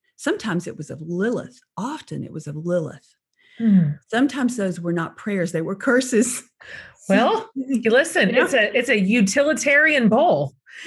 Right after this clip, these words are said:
Speaker 1: Yeah,
Speaker 2: <laughs>
Speaker 1: it was, uh, served lots of purposes for them.
Speaker 2: Yes.
Speaker 1: But they believed in the animating life of words and
Speaker 2: Mm.
Speaker 1: language. And so they would spin those bowls and cant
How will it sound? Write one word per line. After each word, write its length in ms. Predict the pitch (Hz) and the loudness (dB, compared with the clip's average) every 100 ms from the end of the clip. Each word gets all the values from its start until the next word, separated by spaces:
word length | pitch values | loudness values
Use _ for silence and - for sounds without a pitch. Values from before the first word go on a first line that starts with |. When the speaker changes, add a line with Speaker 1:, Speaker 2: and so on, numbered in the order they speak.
| 285 | -2
Speaker 1:
Yeah, 300 | 220 214 - | 2 4 2
Speaker 2:
<laughs> 160 | 185 226 | 0 -2
Speaker 1:
it 140 | 233 | -2
was, 180 | 240 240 | -2 -4
uh, 140 | 226 | -8
served 360 | - 320 311 240 | -6 -2 -2 -2
lots 280 | 247 247 226 | -4 -4 -8
of 100 | 220 | -4
purposes 500 | 277 277 - 226 - | -4 -4 -6 -6 0
for 80 | 220 | 4
them. 160 | 180 | 4
Speaker 2:
Yes. 180 | 190 - - - - - | 2 -4 -18 -18 -18 -8
Speaker 1:
But 140 | 233 277 | -4 0
they 120 | 277 | 0
believed 540 | 220 240 277 320 277 | 0 0 0 2 2
in 140 | 247 202 | 0 0
the 160 | - | -2
animating 920 | 190 214 214 185 185 170 160 156 143 - _ _ | -6 -2 -2 -2 -4 -6 -6 -6 -10 -14 _ _
life 560 | 170 180 190 226 214 - | -12 -8 -4 -4 -4 -6
of 180 | 165 156 | -10 -10
words 920 | 156 165 175 170 165 156 143 - - | -8 -4 -2 -2 -2 -4 -12 -16 -4
and 120 | 202 | 2
Speaker 2:
Mm. 120 | 175 160 | 4 2
Speaker 1:
language. 560 | 143 147 135 135 - | 0 -6 -16 -18 -16
And 200 | - 156 | -10 -10
so 440 | - 151 139 143 151 _ _ _ _ | -10 -10 -8 -8 -10 _ _ _ _
they 120 | 196 | -4
would 160 | 202 165 | -2 -4
spin 440 | - - - 196 | -10 -10 -4 -2
those 240 | 170 147 147 | -2 -4 -12
bowls 560 | 147 - - 196 - _ _ _ _ _ _ _ | -20 -20 -20 -20 -20 _ _ _ _ _ _ _
and 340 | 175 180 165 - | -6 -4 -4 -8
cant 580 | - 220 208 - - | -10 -8 -6 -8 -14